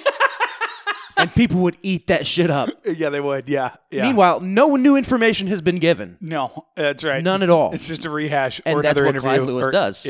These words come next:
Speaker 2: yeah.
Speaker 1: great. He, he, he will, he will talk your ear about, off about everything, and you feel like, "Oh my God, this guy is just
Speaker 2: I'm
Speaker 1: bringing
Speaker 2: just
Speaker 1: it.
Speaker 2: in
Speaker 1: He's
Speaker 2: here.
Speaker 1: bringing
Speaker 2: Yeah.
Speaker 1: the heat."
Speaker 2: Yeah.
Speaker 1: And then he walks away,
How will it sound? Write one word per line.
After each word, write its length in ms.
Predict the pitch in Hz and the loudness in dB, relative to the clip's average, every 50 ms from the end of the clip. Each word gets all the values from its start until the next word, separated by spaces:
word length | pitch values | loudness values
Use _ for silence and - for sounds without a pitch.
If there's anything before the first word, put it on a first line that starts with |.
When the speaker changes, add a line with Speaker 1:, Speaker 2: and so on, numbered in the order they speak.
| 127 131 | -2 -2
Speaker 2:
yeah. 60 | 131 | -2
Speaker 1:
great. 220 | 131 147 120 101 95 | -2 -4 -6 -6 -8
He, 140 | - - _ | -12 -14 _
he, 320 | - 113 170 185 185 165 156 | -8 -4 -4 -2 -2 -4 -6
he 140 | - 185 | -6 -6
will, 240 | 190 175 170 160 151 | -4 -2 -2 -4 -4
he 120 | 139 160 180 | -6 -8 -8
will 160 | 165 143 110 | -8 -10 -10
talk 300 | - - 151 156 151 - | -6 -4 -4 -4 -4 -4
your 120 | 156 - | -6 -4
ear 40 | 151 | -4
about, 320 | 143 120 113 110 113 - _ _ _ _ _ _ _ - | -4 -2 -2 -4 -4 -6 _ _ _ _ _ _ _ -8
off 140 | 110 113 - | -8 -8 -6
about 360 | 120 110 117 113 101 - - _ _ _ _ _ _ _ _ _ _ _ _ _ | -4 -4 -2 -2 -4 -6 -12 _ _ _ _ _ _ _ _ _ _ _ _ _
everything, 540 | - 175 190 160 170 180 165 - 139 127 131 | -2 0 0 0 0 -2 -2 -4 -6 -8 -8
and 80 | 139 143 | -10 -12
you 80 | 135 | -12
feel 220 | - - 156 156 139 | -10 -8 -6 -4 -4
like, 200 | 131 127 - _ - | -4 -4 -6 _ -20
"Oh 120 | - - - - | -20 -20 -20 -20
my 100 | 131 120 | -20 -20
God, 280 | - 139 151 151 123 | -18 -16 -14 -14 -12
this 140 | 123 156 - - | -12 -12 -12 -12
guy 180 | 107 101 101 | -12 -12 -12
is 120 | 95 95 - | -12 -10 -6
just 60 | - | -4
Speaker 2:
I'm 200 | 151 139 135 147 | -4 -4 -4 -4
Speaker 1:
bringing 320 | 156 123 156 196 202 180 147 | -4 -2 -2 0 0 0 -2
Speaker 2:
just 120 | 120 - | -2 -4
Speaker 1:
it. 60 | - | -6
Speaker 2:
in 160 | 156 151 156 | -6 -6 -4
Speaker 1:
He's 120 | 143 139 123 | -4 -4 -6
Speaker 2:
here. 80 | 117 143 | -4 -2
Speaker 1:
bringing 260 | 165 180 135 123 127 | 0 0 2 0 0
Speaker 2:
Yeah. 60 | 151 | -2
Speaker 1:
the 60 | 131 | -4
heat." 220 | 190 202 143 - _ _ _ - | -4 -6 -6 -8 _ _ _ -14
Speaker 2:
Yeah. 180 | 165 127 104 92 - | -14 -14 -12 -8 -8
Speaker 1:
And 160 | 139 143 147 | -8 -6 -6
then 220 | 147 143 143 123 - _ _ _ _ _ _ _ _ | -8 -8 -10 -12 -18 _ _ _ _ _ _ _ _
he 200 | - 104 135 139 | -18 -14 -10 -2
walks 280 | 131 139 147 143 - 143 | 0 0 0 0 -2 -4
away, 380 | 139 139 135 123 120 110 - | -4 -2 -2 -2 -4 -6 -10